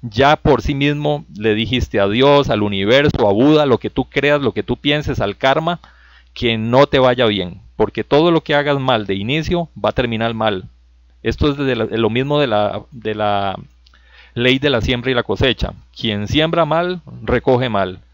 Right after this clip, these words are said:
Yo no he visto una sola persona que haya robado un curso o que esté, eh, plagiando algo y que al final diga, "Miren, soy millonario, alcancé grandes objetivos con esto".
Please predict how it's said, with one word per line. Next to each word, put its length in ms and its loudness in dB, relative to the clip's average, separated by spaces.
Yo 180 2
no 140 2
he 40 2
visto 280 2
una 180 -2
sola 180 0
persona 480 -2
que 180 -6
haya 260 0
robado 460 4
un 100 -4
curso 480 4
o 120 2
que 100 -10
esté, 540 -2
eh, 180 -4
plagiando 760 2
algo 360 2
y 100 -6
que 120 -6
al 100 -4
final 460 -2
diga, 420 -2
"Miren, 320 -4
soy 200 -2
millonario, 600 0
alcancé 460 -4
grandes 400 -2
objetivos 500 0
con 180 -4
esto". 340 -6